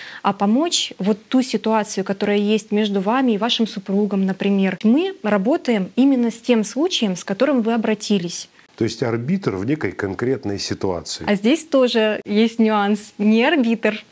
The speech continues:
Speaker 1: потому что арбитр — это скорее как раз про юриспруденцию, про судебную систему, где мы привыкли, что вот мы пришли,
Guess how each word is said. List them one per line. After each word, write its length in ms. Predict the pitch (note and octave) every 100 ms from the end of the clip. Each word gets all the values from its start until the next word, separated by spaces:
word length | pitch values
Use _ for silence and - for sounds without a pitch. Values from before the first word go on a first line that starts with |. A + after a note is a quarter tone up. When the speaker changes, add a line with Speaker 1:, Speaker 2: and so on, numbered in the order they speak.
| - - - -
Speaker 1:
потому 340 | F#3+ G#3+ A#3
что 500 | B3 - A#3 A#3 A3
арбитр — 420 | - A3 B3 E4+ A#3
это 140 | B3+
скорее 320 | A#3 B3 A#3+
как 160 | A3+ G3+
раз 140 | G#3
про 160 | - G#3+
юриспруденцию, 920 | G3+ G3 G3 F#3 F#3+ G#3 - C4 C4
про 160 | B3+
судебную 500 | A#3 C4+ G3 F#3 G3+
систему, 480 | G#3+ A#3+ - B3 A#3+
где 160 | G#3 G#3
мы 140 | G#3
привыкли, 400 | G3+ G#3 G#3+ G#3
что 340 | F#3+ - G3 F#3+ - - -
вот 220 | G#3 G#3
мы 160 | A3+ A3+
пришли, 540 | G3 F3+ A3 D#4 F#4+